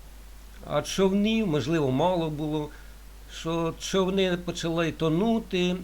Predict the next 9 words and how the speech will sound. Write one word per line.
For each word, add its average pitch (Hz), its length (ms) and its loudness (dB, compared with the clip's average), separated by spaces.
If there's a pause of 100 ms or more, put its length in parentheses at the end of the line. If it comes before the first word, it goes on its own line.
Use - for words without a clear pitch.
(220)
і 165 160 0
Мазепа 165 600 2
наказав 160 840 0 (300)
все 170 500 2
своє 127 380 -2
золото 190 920 -2 (360)
скинути 185 680 0
у 151 140 0
Дніпро. 127 580 -2